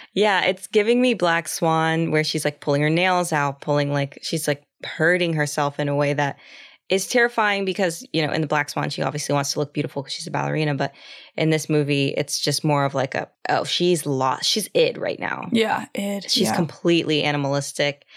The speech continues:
Speaker 1: And she chases Samuel upstairs and he locks himself in the room and she completely gets, her voice as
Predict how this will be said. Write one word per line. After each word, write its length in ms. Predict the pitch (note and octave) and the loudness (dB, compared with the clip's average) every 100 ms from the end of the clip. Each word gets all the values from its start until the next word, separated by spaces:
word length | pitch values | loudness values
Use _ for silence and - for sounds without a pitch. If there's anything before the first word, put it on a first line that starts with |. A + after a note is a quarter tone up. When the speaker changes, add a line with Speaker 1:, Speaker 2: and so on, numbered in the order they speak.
| - - - - | -20 -20 -14 -4
Speaker 1:
And 220 | D#3 D#3 | -2 0
she 120 | - | -2
chases 480 | F3 A3 G#3 A#3 A3 | 0 0 2 0 0
Samuel 300 | - F#3 F3+ | 0 2 2
upstairs 720 | E3 - - F3 E3 D#3+ D#3+ | 0 -4 -2 2 4 4 2
and 100 | D#3+ | 0
he 260 | E3+ E3 D3+ - - - - - - - | 2 2 0 -4 -18 -14 -14 -14 -10 0
locks 300 | E3+ D#3+ - | 2 2 -2
himself 380 | F3 F3 D#3 - | 0 2 2 2
in 120 | E3 | 2
the 100 | D3+ | 4
room 400 | D3 D#3 D3+ D3 | 4 4 4 2
and 180 | - D3+ | 0 0
she 240 | - E3+ C#3+ - | 0 0 -2 -4
completely 720 | F3 - E3 E3 E3 D#3 D3+ - - _ _ _ - D#3+ | -4 0 2 4 4 2 0 -10 -20 _ _ _ -10 -2
gets, 280 | F3 E3+ - - - | 0 0 -6 -10 -4
her 140 | F#3 G#3+ | 0 2
voice 420 | F#3+ F3+ G#3+ A#3 | 4 4 4 2
as 200 | F3+ F3 | -2 -2